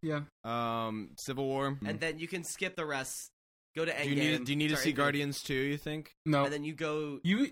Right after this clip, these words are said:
Speaker 1: you should, but you don't have
Speaker 3: And
Speaker 1: to.
Speaker 3: then
Speaker 2: Not
Speaker 3: you
Speaker 2: even,
Speaker 3: go
Speaker 2: not
Speaker 3: to
Speaker 2: even for the, not even for the Gamora Nebula arc. All right.
Speaker 3: And then you go to Infinity War and Endgame.
Speaker 1: Yeah, still a lot of movies
Speaker 2: Black
Speaker 1: to watch
Speaker 2: Panther.
Speaker 1: behind
Speaker 2: We
Speaker 1: you.
Speaker 2: forgot Black Panther.
Speaker 1: <laughs>
Speaker 3: Oh, shit, right.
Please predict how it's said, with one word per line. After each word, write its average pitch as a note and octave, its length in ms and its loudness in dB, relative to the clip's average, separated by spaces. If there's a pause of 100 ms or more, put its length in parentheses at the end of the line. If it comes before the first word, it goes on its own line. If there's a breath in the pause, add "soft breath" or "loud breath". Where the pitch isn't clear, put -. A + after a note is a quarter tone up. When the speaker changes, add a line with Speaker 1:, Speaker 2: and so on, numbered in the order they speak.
Speaker 1:
you G#3 180 4
should, F3+ 420 8
but D#3 120 4
you E3 40 6
don't E3 140 8
have C#3+ 220 6
Speaker 3:
And - 20 2
Speaker 1:
to. D#3+ 60 2
Speaker 3:
then D3+ 80 6
Speaker 2:
Not E3 100 6
Speaker 3:
you F3 80 8
Speaker 2:
even, E3 100 6
Speaker 3:
go E3 60 6
Speaker 2:
not E3+ 80 8
Speaker 3:
to F#3+ 60 8
Speaker 2:
even F#3+ 180 4
for F#3+ 160 2
the, F3 160 4
not E3 180 4
even F#3 140 4
for F3 160 -2
the D#3+ 100 0
Gamora C#3 480 2
Nebula B2 840 0 (140)
arc. B2+ 300 -6 (160)
All B2 60 -10
right. G2 220 -8 (120)
Speaker 3:
And D3+ 140 2
then D3+ 180 2
you D#3 80 2
go D3+ 460 4
to D#3+ 260 -2
Infinity F3+ 380 2
War E3 400 2 (420)
and C3 80 -2
Endgame. G2+ 340 -6
Speaker 1:
Yeah, D3+ 260 2
still A#3+ 340 8
a - 20 8
lot A3+ 160 10
of G#3+ 80 6
movies A3 300 4
Speaker 2:
Black D3 140 6
Speaker 1:
to D3 80 6
watch C#3+ 100 12
Speaker 2:
Panther. D3 160 2
Speaker 1:
behind F#3 180 2
Speaker 2:
We E3 60 4
Speaker 1:
you. D#3+ 60 4
Speaker 2:
forgot C3+ 200 2
Black B2 200 2
Panther. - 380 4 (120)
Speaker 1:
<laughs> - 100 -14
Speaker 3:
Oh, D#3 160 0 (180)
shit, - 280 -4
right. B2+ 180 -6